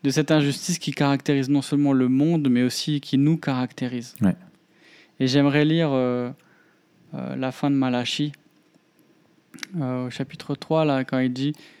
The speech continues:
Speaker 1: euh, « Mais pour vous qui craignez mon nom, se lèvera le soleil de justice,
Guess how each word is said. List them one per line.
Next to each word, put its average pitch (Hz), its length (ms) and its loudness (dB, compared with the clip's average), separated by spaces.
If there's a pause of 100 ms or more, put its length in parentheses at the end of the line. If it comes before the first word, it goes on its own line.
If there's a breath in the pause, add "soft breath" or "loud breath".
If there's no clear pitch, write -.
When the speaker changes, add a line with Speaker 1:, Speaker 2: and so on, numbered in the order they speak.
(500 loud breath)
Speaker 1:
euh, « 120 340 -4
Mais 131 160 2
pour 135 260 -2
vous 151 160 -6
qui 139 160 -8
craignez 147 420 2
mon 135 180 2
nom, 143 200 2
se - 160 -4
lèvera 123 420 0
le 123 120 0
soleil 123 360 0
de 120 160 -4
justice, - 680 -8